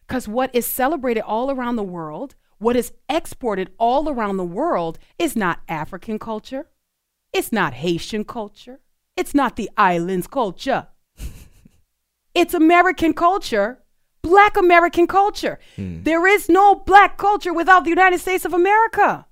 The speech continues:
Speaker 2: Mm.
Speaker 1: Am I just too simple?
Speaker 2: No, that makes sense.
Speaker 1: I mean, I
Speaker 2: That
Speaker 1: don't
Speaker 2: makes sense.
Speaker 1: understand, you know, anyway, anyway.
Speaker 2: It don't make sense
Speaker 1: We
Speaker 2: how,
Speaker 1: live in a
Speaker 2: like
Speaker 1: great
Speaker 2: you
Speaker 1: country.
Speaker 2: said, you know, there's this move to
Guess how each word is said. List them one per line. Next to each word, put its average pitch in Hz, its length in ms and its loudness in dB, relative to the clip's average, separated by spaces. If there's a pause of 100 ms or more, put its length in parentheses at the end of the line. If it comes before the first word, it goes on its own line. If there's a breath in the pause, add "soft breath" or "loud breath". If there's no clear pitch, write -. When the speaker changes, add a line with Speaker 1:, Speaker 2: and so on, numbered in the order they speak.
(160)
Speaker 2:
Mm. 90 380 -12 (1400)
Speaker 1:
Am 339 160 4
I 370 80 4
just 370 220 -4
too 359 120 -4
simple? 349 480 -4 (280)
Speaker 2:
No, 160 300 -4 (260)
that 117 140 -8
makes 135 240 -8
sense. - 420 -10 (480)
Speaker 1:
I 453 80 0
mean, 453 140 4
I 427 60 6
Speaker 2:
That 403 80 0
Speaker 1:
don't 403 100 4
Speaker 2:
makes 359 240 0
sense. - 40 -8
Speaker 1:
understand, 349 380 0
you 370 80 2
know, 339 240 2
anyway, 180 420 0 (120)
anyway. 190 300 -2
Speaker 2:
It 117 100 -2
don't 175 240 -2
make 131 180 -2
sense 110 320 -6
Speaker 1:
We 117 60 -2
Speaker 2:
how, 104 60 0
Speaker 1:
live 104 140 0
in - 100 -2
a - 20 -4
Speaker 2:
like - 80 -4
Speaker 1:
great 170 140 -4
Speaker 2:
you 110 40 -4
Speaker 1:
country. 113 200 -4
Speaker 2:
said, 110 340 -4
you 104 120 -8
know, 98 320 -6
there's 107 380 -8
this 101 200 -10
move 101 340 -8
to 92 420 -8